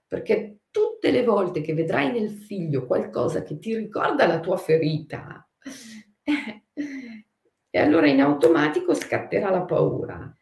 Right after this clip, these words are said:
e in automatico con la paura scatterà il giudizio. Se invece tu hai riparato le tue ferite con l'oro, allora sei sereno, sei sereno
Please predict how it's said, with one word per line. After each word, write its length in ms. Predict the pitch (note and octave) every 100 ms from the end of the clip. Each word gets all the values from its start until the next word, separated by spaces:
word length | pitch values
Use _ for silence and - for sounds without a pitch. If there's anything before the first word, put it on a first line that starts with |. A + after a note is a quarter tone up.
| _
e 120 | -
in 140 | B3 D4+
automatico 840 | D4+ - F#4 D3+ D3 - - -
con 120 | -
la 120 | - -
paura 400 | - - - D4
scatterà 480 | - G#3+ - G3+
il 80 | G#3
giudizio. 920 | D#3 D#3+ E3+ G#3 G#3 - - C3 - _ _ _ _ _ _ _ _
Se 200 | _ -
invece 400 | D4+ C4+ C4+ A#3
tu 120 | - A#3+
hai 160 | A3
riparato 480 | F3+ D#3+ E3 F#3 E3+
le 140 | D3
tue 140 | D3 D3+
ferite 420 | D#3 D#3 F3 D#3+
con 220 | - -
l'oro, 560 | D3 - - - A2+ - _ _ _ _ _
allora 360 | D4 F4+ F4
sei 220 | A3+ G#3+ G#3
sereno, 840 | G#3 A3+ A3+ F3+ D3 D3 - - _ _ _ _ _ _ _ - - -
sei 280 | - - -
sereno 800 | - - - - - - -